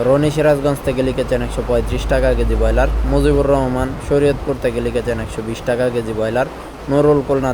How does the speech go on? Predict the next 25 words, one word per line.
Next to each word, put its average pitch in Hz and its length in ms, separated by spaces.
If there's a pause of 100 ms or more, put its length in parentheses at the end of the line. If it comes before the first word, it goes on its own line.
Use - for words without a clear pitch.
থেকে 123 220
লিখেছেন 123 340 (440)
একশো - 260
বিশ 110 100 (100)
টাকা 113 160 (100)
কেজি 107 220
ব্রয়লার। 113 280 (960)
এই 135 140
ছিল 135 140 (540)
এখনকার 123 420
মতো 117 160 (100)
এলাকা 113 260
ভিত্তিক 110 360
রেট। - 180 (340)
আজকে 110 240 (100)
ব্রয়লার 123 400
বাচ্চা 131 260
কেনা 131 220
বেচা 123 220
হবে 117 160 (100)
বিশ 113 120 (100)
থেকে 113 220 (680)
তেইশ 127 180 (100)
টাকা 127 160 (100)
পর্যন্ত, 107 400